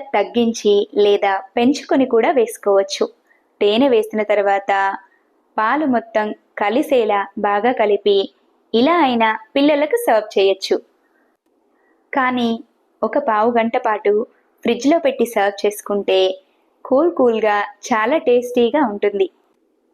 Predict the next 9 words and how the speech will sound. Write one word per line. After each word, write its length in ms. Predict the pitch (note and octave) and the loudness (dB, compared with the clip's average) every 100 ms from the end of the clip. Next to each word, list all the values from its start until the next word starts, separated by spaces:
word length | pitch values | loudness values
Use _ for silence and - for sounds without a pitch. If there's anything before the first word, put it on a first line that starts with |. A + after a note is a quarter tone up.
| _ _ _ | _ _ _
ఇలా 220 | A#3+ C#4+ C4 B3 - - | 0 2 0 -4 -14 -2
కేవలం 380 | G3+ G#3 C4+ D#4+ | 2 2 2 0
పిల్లల 340 | C#4 G#3 G#3 | 0 0 0
కోసమే 400 | A3+ A#3 A#3 A#3 | 0 -2 0 0
కాకుండా 520 | A#3 G3 - F#3+ F#3 F3+ F3+ - _ _ - | 0 -4 -4 -4 0 0 -2 -6 _ _ -4
డైట్లో 440 | G3 G3 A#3 C#4+ | 0 0 2 2
ఉన్న 180 | C4 A3 | 2 0
వారికి 400 | G#3 C#4+ G3+ F#3+ - | 0 0 0 -4 -4
కానీ 340 | F#3+ F#3+ F#3+ | -2 -2 -4